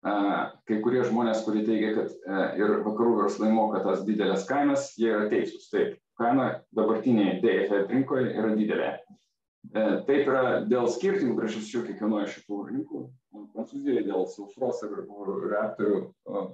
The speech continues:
taip sakant, aptarnavimo techninio, nes jie nori visus reaktorius turėti žiemą. <clears throat> Vokietijoje akivaizdu dėl dujų kiekio trūkumo.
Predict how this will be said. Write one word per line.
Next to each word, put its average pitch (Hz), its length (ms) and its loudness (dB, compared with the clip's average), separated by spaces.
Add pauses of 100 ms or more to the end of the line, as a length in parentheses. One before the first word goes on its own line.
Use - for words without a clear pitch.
(140)
taip - 100 -20
sakant, 92 380 -6
aptarnavimo 135 600 0
techninio, 156 360 2
nes 127 160 0
jie 117 100 0
nori 110 240 0
visus - 280 -16
reaktorius - 340 -4
turėti 107 320 0
žiemą. - 240 2 (680)
<clears throat> 123 220 4
Vokietijoje 131 480 6
akivaizdu 117 440 6
dėl 107 200 6
dujų 113 240 4
kiekio 113 280 2
trūkumo. 156 380 2